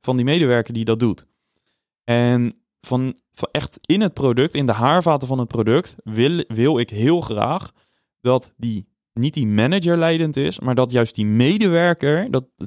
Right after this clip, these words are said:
die, dat, dat het zijn of haar tool is. En dat alle ervaring en kennis die in zijn of haar hoofd zitten, dat die in dat playbook terechtkomen.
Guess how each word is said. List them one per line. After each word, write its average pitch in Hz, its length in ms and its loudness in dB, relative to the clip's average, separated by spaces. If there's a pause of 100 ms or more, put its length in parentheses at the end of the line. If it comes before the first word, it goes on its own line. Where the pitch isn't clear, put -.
(120)
die, 143 420 -4
dat, 131 220 0
dat 123 200 -6
het 131 120 -6
zijn 170 320 0
of 127 100 -2
haar 135 340 0
tool 135 300 2
is. 131 260 -2 (380)
En - 120 -2
dat 123 220 0
alle 180 220 4
ervaring 139 600 0
en 127 180 -4
kennis 147 300 0
die 123 140 -6
in 120 300 -6 (300)
zijn 147 380 0
of 180 120 -2
haar 139 180 2
hoofd 139 240 2
zitten, 120 280 -4
dat 127 180 -2
die 175 360 -4
in 156 140 0
dat 131 200 -2
playbook 160 380 0
terechtkomen. 107 720 -2